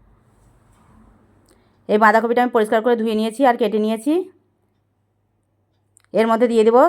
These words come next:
কেটে রাখা পেঁয়াজের টুকরো। আমি দুটো পেঁয়াজ নিয়েছি বড় সাইজের, আর এই পেঁয়াজ আর বাঁধাকপিটা আমি হাতে করে ভালো করে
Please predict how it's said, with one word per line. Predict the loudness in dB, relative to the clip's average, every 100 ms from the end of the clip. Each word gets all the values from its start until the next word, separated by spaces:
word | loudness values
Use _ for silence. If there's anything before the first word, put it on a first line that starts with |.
| 0
কেটে | -2 0
রাখা | 0 0
পেঁয়াজের | -2 0 0 -2 -6
টুকরো। | -8 -2 0
আমি | 0 -2
দুটো | -2 -2 -2
পেঁয়াজ | -2 -2 -2
নিয়েছি | -4 -6 -4 -4 -6 -4
বড় | -2 0
সাইজের, | -2 0 2 2
আর | 0 -2
এই | -6
পেঁয়াজ | -4 -2 -2
আর | -2
বাঁধাকপিটা | -2 -2 -4 -6
আমি | -6 -4
হাতে | -4
করে | -2 0
ভালো | 0
করে | 0